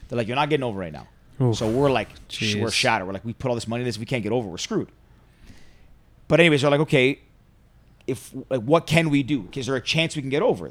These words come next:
Speaker 1: Th-, 'cause, like, we're not, what we're doing is, is for the right reasons. They said, "Well, you need to show us, you know, meetings in the States, that it's essential, that you have to get over. You have to show us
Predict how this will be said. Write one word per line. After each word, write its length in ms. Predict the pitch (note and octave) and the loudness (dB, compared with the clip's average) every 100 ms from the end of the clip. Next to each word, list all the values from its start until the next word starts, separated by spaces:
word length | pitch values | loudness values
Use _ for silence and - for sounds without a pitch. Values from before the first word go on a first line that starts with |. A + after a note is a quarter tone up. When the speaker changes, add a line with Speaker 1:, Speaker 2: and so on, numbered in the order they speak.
| - | -10
Speaker 1:
Th-, 140 | C3+ - | -12 -10
'cause, 140 | A#2+ | -8
like, 100 | A#2+ | -8
we're 120 | G#2+ | -2
not, 140 | D3+ D3+ | -2 0
what 100 | D#3 | -2
we're 60 | A2+ | 0
doing 240 | D3 D3 | -2 0
is, 180 | B2 - | -2 -4
is 300 | A#2+ G#2 - - - - | -4 -6 -10 -16 -20 -12
for 140 | C3 | -6
the 80 | A2+ | -2
right 60 | G#2+ | -2
reasons. 400 | G2+ G#2+ D#3+ - - - - - - - | -2 -4 -6 -8 -18 -20 -20 -20 -20 -12
They 80 | - | -4
said, 140 | A#2 C#3+ | 0 2
"Well, 120 | C#3 | 2
you 120 | B2+ | 0
need 120 | C3 C3 | -2 -2
to 60 | |
show 260 | A#2+ C3+ A#2+ | 0 2 2
us, 200 | G2+ - | 0 -4
you 80 | G#2 | -4
know, 200 | F#2 - | -4 -4
meetings 560 | G#2+ B2 D#3+ D3+ D3 A2+ | -4 0 2 2 0 -4
in 180 | C3+ C3+ | -4 -4
the 60 | |
States, 480 | A#2+ B2 A#2 A2+ - - | -4 -2 -2 -2 -6 -10
that 160 | A2+ A2 | -8 -6
it's 80 | A2+ | -6
essential, 440 | - C3 B2 C#3 | -2 -2 -2 -4
that 60 | A#2 | -4
you 80 | F#2 | -4
have 240 | G#2+ - | -6 -6
to 60 | C#3+ | 0
get 140 | C#3+ | 2
over. 260 | A#2 A#2 A#2 | 2 0 -4
You 40 | |
have 80 | A2+ | -8
to 60 | - | -8
show 120 | |
us 100 | A#2+ | -10